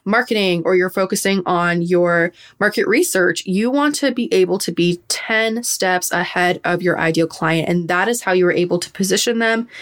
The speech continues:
and really walk them through the journey that you want them to be going on. So the main focus here is to get that hell yes response from your ideal clients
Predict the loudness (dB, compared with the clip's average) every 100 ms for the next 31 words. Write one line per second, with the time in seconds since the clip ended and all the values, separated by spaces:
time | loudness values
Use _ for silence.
0 | -20 -6 0 0 -2 _ -2 0 0 0
1 | 0 0 -2 2 2 2 0 2 2 2
2 | 0 0 0 -2 0 0 0 0 -2 -4
3 | -4 -8 _ _ _ _ _ -2 0 2
4 | 0 0 0 0 -2 2 2 2 0 -2
5 | -2 0 0 -2 -2 0 0 0 0 0
6 | 0 -2 -4 0 -2 -2 -2 -2 -2 0
7 | 0 0 0 -2 0 2 0